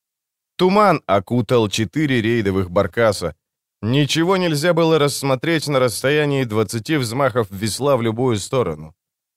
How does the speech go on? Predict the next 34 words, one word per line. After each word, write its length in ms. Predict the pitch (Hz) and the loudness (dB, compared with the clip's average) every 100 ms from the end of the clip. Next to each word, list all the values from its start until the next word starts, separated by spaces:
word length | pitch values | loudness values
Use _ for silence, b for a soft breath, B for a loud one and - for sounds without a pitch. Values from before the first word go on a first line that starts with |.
| _ _ - | _ _ 0
Трул-Сенгар 680 | 202 226 175 190 175 202 170 | 2 2 0 0 2 2 2
сидел 340 | 165 156 175 | 0 2 2
на 140 | 165 151 | 2 2
баке 320 | 165 160 151 | 2 0 0
рядом 320 | 143 135 131 | 0 0 -2
с 100 | 113 | -4
Фиром. 520 | - 147 127 87 80 _ _ _ _ | -6 -4 -2 -4 -10 _ _ _ _
Он 180 | 107 123 | 0 0
опустил 520 | 113 120 - 147 139 | 0 -2 -4 -2 0
весло 360 | 131 131 175 185 | 0 -2 0 0
и 80 | |
теперь 320 | 160 151 180 147 | -2 -2 -2 -2
крепко 420 | 156 180 - 165 | -2 -2 0 0
держал 460 | 143 143 151 151 | 0 0 2 2
новое, 480 | 143 156 143 147 131 | 2 0 2 4 4
отделанное 800 | 110 104 92 135 131 117 117 110 | 2 -2 -2 2 2 2 0 0
железом 480 | 101 113 117 107 110 | -2 -2 -2 -2 -4
копьё, 460 | - 113 143 143 113 _ _ _ | -4 -4 -2 -2 -2 _ _ _
которое 400 | 135 - 110 101 | -2 0 2 2
вручил 400 | 101 104 - 95 | 0 -4 -4 -6
ему 280 | 90 90 92 | -4 -4 -2
отец. 520 | 92 - 69 - - _ _ _ _ _ _ _ | -4 -6 -16 -18 -20 _ _ _ _ _ _ _
Он 240 | 139 175 | 2 2
знал, 320 | 165 208 226 180 | 2 2 2 2
что 180 | - | 0
литерийские 720 | 175 165 175 190 175 - 175 156 | 0 2 0 0 -2 -2 -4 0
корабли 420 | 170 170 156 175 | 2 2 2 0
недалеко 800 | 165 143 151 139 - 180 170 110 | 0 2 0 0 0 2 4 4
и 200 | 113 117 | 2 0
дрейфуют, 760 | 110 120 120 - 160 170 143 | 0 0 0 0 0 2 0
как 260 | - 135 127 | 0 0 0
и 60 | |
баркасы 560 | 139 135 - 147 139 143 | 0 0 2 0 0 -2
Эдур — 500 | - 151 110 85 - | 0 0 0 -4 -8